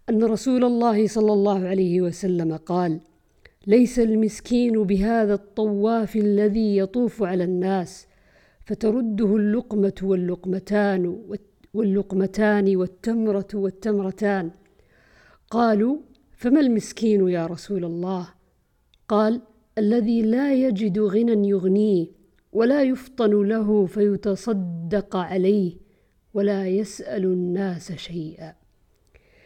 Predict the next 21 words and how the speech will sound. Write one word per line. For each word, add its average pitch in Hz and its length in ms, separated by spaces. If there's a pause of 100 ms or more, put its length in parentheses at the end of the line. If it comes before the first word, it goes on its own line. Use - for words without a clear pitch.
(340)
وعنه 254 480
أن 269 120
رسول 254 360
الله 220 280
صلى 214 220
الله 202 180
عليه 185 360
وسلم 180 440
قال: 175 440 (480)
"ليس 247 300
المسكين 247 720
بالذي 226 520
ترده 220 640
التمرة 214 640
والتمرتان 180 1000 (460)
ولا 226 200
اللقمة 240 580
واللقمتان، 190 920 (880)
إن 262 300
المسكين 247 840
المتعفف 220 1120